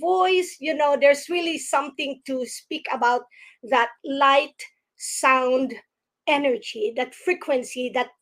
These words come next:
Tesla has taught us to really pay attention.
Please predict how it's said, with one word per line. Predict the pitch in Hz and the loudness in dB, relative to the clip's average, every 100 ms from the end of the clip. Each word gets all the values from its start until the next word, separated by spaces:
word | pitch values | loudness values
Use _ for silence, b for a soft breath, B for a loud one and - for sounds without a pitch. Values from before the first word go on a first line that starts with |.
| _ | _
Tesla | 330 330 - 254 226 214 214 b b - | 0 0 0 0 0 0 -6 b b -4
has | 277 262 - _ | -2 -2 -8 _
taught | - 302 302 - - | 2 4 4 0 -10
us | 240 220 - - | -10 -10 -12 -6
to | 254 247 | -4 -2
really | 294 302 285 269 | -2 -2 -4 -4
pay | 269 269 220 | -2 0 0
attention. | 233 - 285 294 - 214 | -4 -4 -4 -4 -6 -6